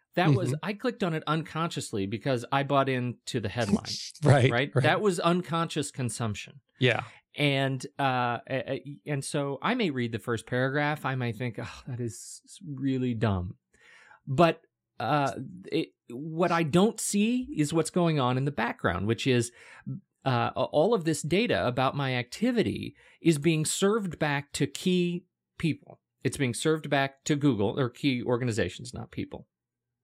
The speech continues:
Speaker 1: It's being served back to
Speaker 2: Organizations
Speaker 1: Google
Speaker 2: are
Speaker 1: in terms
Speaker 2: people,
Speaker 1: of
Speaker 2: my
Speaker 1: my
Speaker 2: friend.
Speaker 1: it, <laughs> it's being served back to Google in terms of my data. It's being served to Facebook if my Huffington Post is enabled to my Facebook data. It's being served back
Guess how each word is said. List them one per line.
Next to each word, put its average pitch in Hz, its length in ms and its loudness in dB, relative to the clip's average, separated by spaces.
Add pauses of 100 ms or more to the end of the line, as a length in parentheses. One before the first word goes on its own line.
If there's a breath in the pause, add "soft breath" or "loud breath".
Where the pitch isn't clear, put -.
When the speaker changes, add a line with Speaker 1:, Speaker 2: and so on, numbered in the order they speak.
(420)
Speaker 1:
It's 127 120 0
being 131 120 2
served 247 300 6
back 185 120 6
to 143 120 2
Speaker 2:
Organizations 156 200 6
Speaker 1:
Google 175 160 4
Speaker 2:
are 156 40 2
Speaker 1:
in 147 80 -2
terms 147 240 0
Speaker 2:
people, - 20 2
Speaker 1:
of 143 60 0
Speaker 2:
my 117 80 0
Speaker 1:
my 123 160 2
Speaker 2:
friend. 123 420 0 (160)
Speaker 1:
it, 156 180 4
<laughs> 143 160 -6
it's - 800 -4
being 151 140 0
served 170 220 -2
back 165 140 0
to 156 60 -4
Google 151 300 0
in 135 80 -2
terms 127 240 -6
of 123 100 -2
my 117 140 -2
data. 101 340 0 (220 loud breath)
It's 147 160 -4
being 139 240 -2
served 156 500 0 (100)
to 135 120 2
Facebook 139 580 0
if 131 160 -2
my 113 200 2
Huffington 117 440 -2
Post 113 280 -2
is 110 120 -2
enabled 104 380 2
to 110 60 -4
my 101 160 0
Facebook 104 380 -4
data. 113 180 2
It's 151 100 0
being 139 220 0
served 160 400 0
back 135 260 2